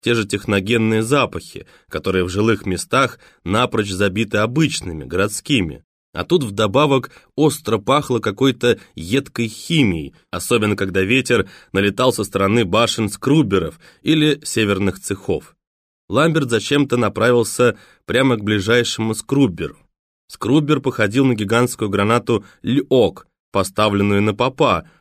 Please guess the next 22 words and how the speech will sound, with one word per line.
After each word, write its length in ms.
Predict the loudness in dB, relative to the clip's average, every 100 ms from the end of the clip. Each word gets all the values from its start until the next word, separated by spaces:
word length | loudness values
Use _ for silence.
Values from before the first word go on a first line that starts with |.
| _
широкой 420 | -4 0 0 0
частью 440 | 0 -2 0 -4 -2
вверх, 400 | 0 -2 -4 -18 _ _ -8
такой 320 | -2 2 2
же 200 | 2 0
несимметричный, 1080 | 0 -2 -4 -4 -2 -2 0 0 2 2 -2 _ _
чуть 280 | -2 -2 -4
сплюснутый 680 | -8 2 2 2 0 -2 -2
с 80 |
боков. 600 | -2 -2 2 2 2 -4 _ _ _ _ -4
Кроме 380 | 0 2 2
того, 420 | 0 -2 -2 -6 -10 -20 _ -2
он 200 | 0 2
был 180 | 2
втрое-вчетверо 920 | 0 0 2 4 2 0 -4 0 0 2
выше 400 | 2 0 0 0
и 40 |
массивнее 640 | 0 -2 0 0 2 2 2
любой 420 | 0 2 2 2
из 220 | -4 -4
водонапорных 840 | -4 -2 0 0 2 2 2 -2 -2
башен, 560 | 0 0 -2 -8 -14